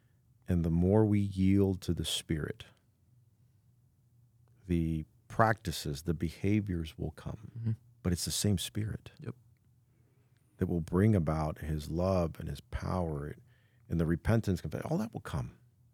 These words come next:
Speaker 1: But we need to be in places personally and collectively to hear from God. And, and it's simple. I think that's what people are crying out for.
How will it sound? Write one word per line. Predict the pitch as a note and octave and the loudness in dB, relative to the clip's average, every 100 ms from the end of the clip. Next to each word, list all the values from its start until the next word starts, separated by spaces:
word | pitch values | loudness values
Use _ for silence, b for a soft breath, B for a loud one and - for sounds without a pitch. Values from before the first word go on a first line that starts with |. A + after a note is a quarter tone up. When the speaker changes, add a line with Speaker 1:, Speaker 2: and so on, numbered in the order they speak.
| _ _ _ _ _ _ _ _ - | _ _ _ _ _ _ _ _ -10
Speaker 1:
But | G2 | -2
we | G2 G#2 | 2 4
need | A#2 | 4
to | A2 | 2
be | F2+ F#2 F2 F2 F2 - _ _ _ _ _ - | 2 2 2 0 -4 -10 _ _ _ _ _ -4
in | F#2+ | -2
places | - - G2+ G2 - E2 - | -2 2 4 4 0 -2 -4
personally | - G2+ G#2 F#2 E2+ E2+ | 0 2 2 2 0 2
and | A#2 | 0
collectively | A2+ D#2+ D2 - D2+ - D#2+ - - _ _ | 0 -2 -4 -4 -8 -8 -8 -8 -12 _ _
to | - | -16
hear | D#2 G2+ G#2+ | -4 -2 -2
from | - E2+ | -2 -6
God. | - G#2 G#2 D#2 - _ _ _ _ _ _ _ _ _ _ _ _ _ - | -4 -2 -4 -6 -14 _ _ _ _ _ _ _ _ _ _ _ _ _ -2
And, | F#2 | 0
and | - F2 | 2 2
it's | D#2+ | 2
simple. | - - F#2 F#2+ B2 D3 - - _ _ _ _ _ _ _ _ _ _ _ _ _ _ _ _ _ _ _ - | 0 4 4 4 0 -2 -6 -16 _ _ _ _ _ _ _ _ _ _ _ _ _ _ _ _ _ _ _ -12
I | - | -4
think | G2+ | 0
that's | G2 | 0
what | - - | -2 -2
people | G2 F#2 | -2 -2
are | D#2+ | -4
crying | - E2+ F#2 | -4 -4 -2
out | F2+ - | -2 -6
for. | - A2 A#2+ | -4 -4 -4